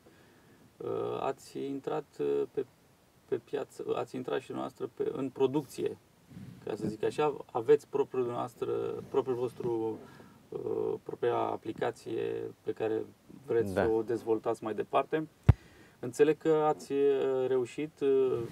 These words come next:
Speaker 1: uh, firma s-, a, să, să obțină un, uh, grant de la concernul german Bayer.
Speaker 2: Da, da,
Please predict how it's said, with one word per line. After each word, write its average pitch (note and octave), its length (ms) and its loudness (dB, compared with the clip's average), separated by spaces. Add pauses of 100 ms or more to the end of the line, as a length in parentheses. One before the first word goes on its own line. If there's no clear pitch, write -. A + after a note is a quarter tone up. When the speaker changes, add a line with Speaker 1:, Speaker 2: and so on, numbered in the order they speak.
(140)
Speaker 1:
uh, - 280 -4 (180)
firma - 340 -4
s-, - 280 -14
a, - 200 -2 (460)
să, A#2+ 420 -6 (560)
să - 240 -6
obțină - 320 -8
un, A#2+ 240 -10
uh, G#2+ 400 -10 (440)
grant C#3 440 0 (120)
de A#2+ 80 0
la A#2+ 460 0 (680)
concernul A#2+ 640 -4
german A#2 360 -2 (140)
Bayer. B2 320 4 (540)
Speaker 2:
Da, G2+ 260 8 (420)
da, G#2+ 340 10